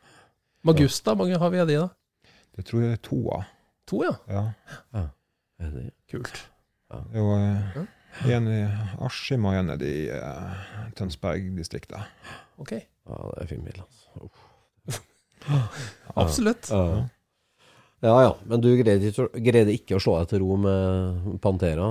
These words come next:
Speaker 3: I Countach-jakten fortsatte?
Speaker 2: Ja, jeg, jeg gjorde det.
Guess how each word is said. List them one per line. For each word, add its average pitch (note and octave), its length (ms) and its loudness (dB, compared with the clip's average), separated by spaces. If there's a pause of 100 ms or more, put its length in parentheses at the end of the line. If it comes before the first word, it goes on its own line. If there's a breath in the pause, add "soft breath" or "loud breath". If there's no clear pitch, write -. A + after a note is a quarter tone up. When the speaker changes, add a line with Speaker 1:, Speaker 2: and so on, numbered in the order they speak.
Speaker 3:
I G2+ 600 -2
Countach-jakten F2 760 -2
fortsatte? E2+ 440 -6 (540)
Speaker 2:
Ja, A#2 120 0 (140)
jeg, D3 160 4
jeg D3 260 6
gjorde D3+ 320 8
det. F#2+ 120 6